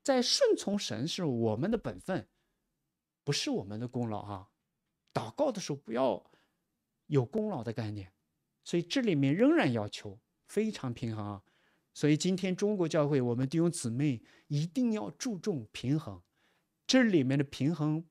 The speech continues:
不是故意两个假设的概念，我多次强调，以前我很喜欢平衡，现在我很讨厌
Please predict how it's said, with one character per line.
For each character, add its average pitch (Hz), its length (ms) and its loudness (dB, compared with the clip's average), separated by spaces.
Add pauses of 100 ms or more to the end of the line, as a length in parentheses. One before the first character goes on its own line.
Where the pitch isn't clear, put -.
不 175 80 2
是 240 240 0
故 214 340 2
意 208 320 0
两 117 320 -2
个 190 140 2
假 127 240 -4
设 226 200 2
的 180 140 2
概 247 240 2
念， 127 180 -4
我 120 120 -4
多 240 180 0
次 233 140 -2
强 131 240 -4
调， 147 260 0 (560)
以 185 160 4
前 226 260 2
我 254 140 10
很 262 160 6
喜 170 160 0
欢 127 180 0
平 123 240 0
衡， 107 240 -4 (460)
现 247 260 2
在 233 120 4
我 208 140 10
很 247 200 4
讨 117 180 -4
厌 123 280 -4